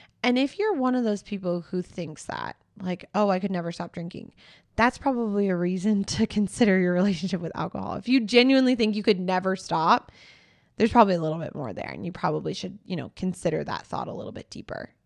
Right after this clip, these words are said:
And so when you're getting these, you know, responses and these thought processes, which you will if you do choose to stop drinking,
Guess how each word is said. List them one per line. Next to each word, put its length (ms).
And 160
so 340
when 220
you're 200
getting 500
these, 560
you 60
know, 100
responses 840
and 120
these 180
thought 280
processes, 500
which 180
you 120
will 380
if 120
you 100
do 160
choose 380
to 60
stop 280
drinking, 600